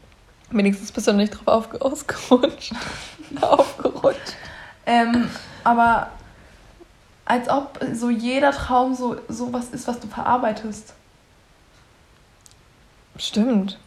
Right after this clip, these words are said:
Speaker 2: Weil das, also, wenn ich mir vorstelle, keine Ahnung, wie ich träume, wie ich zum Supermarkt gehe oder sowas. So random
Speaker 1: Nee,
Speaker 2: Sachen
Speaker 1: aber
Speaker 2: oder, also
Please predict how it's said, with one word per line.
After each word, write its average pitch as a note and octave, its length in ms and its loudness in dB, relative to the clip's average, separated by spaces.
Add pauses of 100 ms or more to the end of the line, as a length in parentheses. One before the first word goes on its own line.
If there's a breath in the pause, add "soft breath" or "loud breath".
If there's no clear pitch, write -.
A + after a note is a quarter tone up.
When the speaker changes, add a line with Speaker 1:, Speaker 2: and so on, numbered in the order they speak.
Speaker 2:
Weil A#3 420 6
das, A#3+ 260 -4 (100)
also, A#3+ 380 2 (880 soft breath)
wenn B3+ 160 0
ich B3+ 100 -2
mir C4 120 -2
vorstelle, C4 840 0 (540 soft breath)
keine - 240 -6
Ahnung, B3 380 0
wie A#3 80 -6
ich A#3 220 -14 (120)
träume, B3 540 0
wie A#3 140 2
ich - 220 -8 (140)
zum A#3+ 200 2
Supermarkt A3 640 2
gehe F#3+ 320 0
oder G3 220 2
sowas. F#3+ 460 -4 (180)
So A#3+ 160 4
random C4 440 8
Speaker 1:
Nee, A3 200 10
Speaker 2:
Sachen G#3+ 160 8
Speaker 1:
aber A3 120 12
Speaker 2:
oder, B3 220 8 (640 loud breath)
also B3+ 460 6